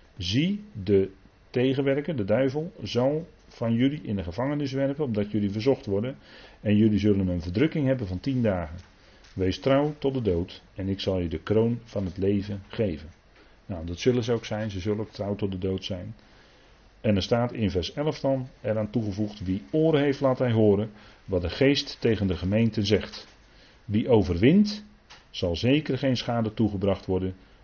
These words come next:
door de tweede dood." Hè, die overwinnaars, die zullen dan weliswaar dan in die tijd van grote verdrukking gedood worden, maar zij zullen geen schade lijden van de tweede dood. Ze zullen zijn bij de opstanding,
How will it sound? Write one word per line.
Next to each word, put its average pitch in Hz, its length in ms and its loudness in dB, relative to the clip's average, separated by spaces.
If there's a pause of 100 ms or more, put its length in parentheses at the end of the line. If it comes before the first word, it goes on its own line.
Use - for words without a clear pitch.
door 98 220 0
de 95 100 -2
tweede 107 320 2
dood." 107 400 -4 (520)
Hè, 101 160 -6
die 92 180 -4
overwinnaars, 107 720 -2 (440)
die 85 100 -2
zullen 95 240 2
dan 85 320 -2 (120)
weliswaar 90 640 -2
dan 104 240 2
in 90 140 -4
die 117 160 -2
tijd 90 520 -6
van - 200 -8
grote 92 320 2
verdrukking 90 520 -2
gedood 117 340 2
worden, 160 320 0 (880)
maar 131 540 2
zij 98 160 -2
zullen 85 300 -4
geen 107 240 -2
schade 95 340 -6
lijden 82 280 -6
van 85 140 -8
de 90 160 -10
tweede 113 360 2
dood. 71 400 -12 (440)
Ze - 160 -8
zullen 85 240 -4
zijn 101 240 -2
bij 82 140 -6
de 85 140 -8
opstanding, 139 720 0